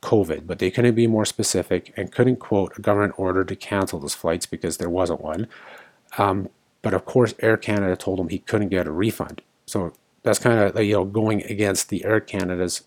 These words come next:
own rules. They can't, they, they're not issuing a refund, even though they changed the flight that he, uh, was saying he couldn't use. Um, come late May, Air Canada changed his flights again.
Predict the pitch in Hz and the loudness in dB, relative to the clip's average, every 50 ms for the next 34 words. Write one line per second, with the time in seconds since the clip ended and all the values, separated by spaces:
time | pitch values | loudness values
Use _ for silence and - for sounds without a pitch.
0 | _ _ - - 107 101 101 98 95 101 - _ - 101 95 104 98 85 76 73 | _ _ -6 -2 0 0 2 2 0 -2 -4 _ -6 -2 -2 0 0 0 -2 -2
1 | - - - - 98 95 - - 107 104 90 - - _ _ _ _ _ _ _ | -4 -6 -8 -4 -4 -2 -2 0 0 0 0 -2 -4 _ _ _ _ _ _ _
2 | _ _ _ _ _ - 123 113 110 107 113 113 113 113 104 - 113 104 - 117 | _ _ _ _ _ -2 0 0 2 2 2 2 4 2 2 0 0 -2 0 0
3 | 107 101 95 85 98 107 104 - 95 80 85 87 - _ - - - - - - | 0 0 0 0 0 0 0 0 -2 -4 -4 -6 -8 _ -18 -18 -16 -16 -16 -18
4 | - _ _ - 113 113 110 110 104 101 98 95 95 95 104 98 - - 110 104 | -20 _ _ -2 0 2 4 4 4 4 4 4 4 2 2 2 2 2 2 2
5 | 98 101 - - 104 98 95 101 95 - - - 101 98 95 92 90 - _ _ | 2 0 0 2 2 2 2 0 -2 -4 -2 0 2 2 2 2 0 -2 _ _
6 | - - - _ _ _ _ - 107 101 95 92 90 90 90 87 104 101 95 92 | -20 -20 -20 _ _ _ _ 0 4 4 6 6 4 4 2 0 -2 -6 -4 -2
7 | - - 98 92 87 85 101 90 - - 95 90 78 - 90 85 - - - - | 0 2 2 2 2 0 -2 -2 -2 -2 -2 -2 -4 -4 -8 -10 -10 -8 -10 -12
8 | - _ _ - - - - - - - - - - - - 101 101 101 98 95 | -12 _ _ -20 -20 -18 -16 -16 -16 -16 -18 -18 -10 -2 4 6 6 6 6 6
9 | 95 95 95 95 92 87 - - _ _ - - 131 123 123 123 127 127 120 107 | 4 2 2 0 -2 -4 -6 -12 _ _ -2 4 6 6 8 8 6 6 4 4
10 | 127 147 175 156 127 110 110 - - 120 117 113 - 127 110 117 120 113 110 - | 2 2 2 4 2 2 0 -2 -2 -2 0 0 0 -2 0 0 2 0 0 0
11 | - 120 117 120 113 117 110 - - 117 110 110 - 117 107 139 143 - - | 2 2 2 2 2 0 -2 -2 -2 -2 -2 0 0 0 0 2 2 0 -2